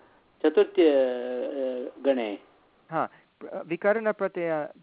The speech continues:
Speaker 2: विकरणप्रत्ययः कः इति?
Speaker 1: कारः।
Speaker 2: पुनः?
Speaker 1: विकरणप्रत्यय य-, यकारः।
Speaker 2: आ, सत्यं, सत्यं।
Speaker 1: यकारः, त-, तस्मात् द्वि-,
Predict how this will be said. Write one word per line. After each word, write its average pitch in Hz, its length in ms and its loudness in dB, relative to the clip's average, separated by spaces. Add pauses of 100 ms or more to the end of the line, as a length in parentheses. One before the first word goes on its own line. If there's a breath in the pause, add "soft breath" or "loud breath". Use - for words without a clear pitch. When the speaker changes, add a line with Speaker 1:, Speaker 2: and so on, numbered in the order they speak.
(320)
Speaker 2:
विकरणप्रत्ययः 170 840 -6
कः 123 340 -10
इति? - 220 -14
Speaker 1:
कारः। 139 720 4 (2000)
Speaker 2:
पुनः? 175 280 -6 (880)
Speaker 1:
विकरणप्रत्यय 160 840 2
य-, 135 280 4
यकारः। 127 680 2 (240)
Speaker 2:
आ, 151 120 -4
सत्यं, 135 400 -4 (460)
सत्यं। 131 240 -4
Speaker 1:
यकारः, 143 480 2
त-, 131 520 -2
तस्मात् 196 460 0
द्वि-, 131 600 0